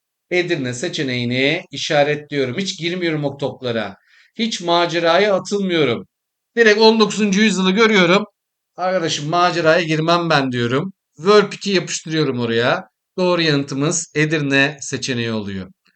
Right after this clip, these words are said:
Bakın böyle sorularda kafanızı karıştırmıyorsunuz. Ona buna, eee, atlamıyorsunuz. Sadece verb ikiye odaklanıyorsunuz.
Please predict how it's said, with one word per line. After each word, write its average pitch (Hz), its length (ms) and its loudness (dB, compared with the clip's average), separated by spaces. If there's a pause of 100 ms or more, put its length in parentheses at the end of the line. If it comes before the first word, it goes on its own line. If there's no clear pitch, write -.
(580)
Bakın 143 440 -6
böyle 180 220 2
sorularda 165 800 2 (440)
kafanızı 156 420 -4
karıştırmıyorsunuz. 135 1040 -6
Ona 147 280 -2
buna, 143 400 -2 (440)
eee, 117 800 -2
atlamıyorsunuz. 139 1000 -4 (1160)
Sadece 165 720 0
verb 147 240 0 (100)
ikiye 156 560 0
odaklanıyorsunuz. 110 1160 -8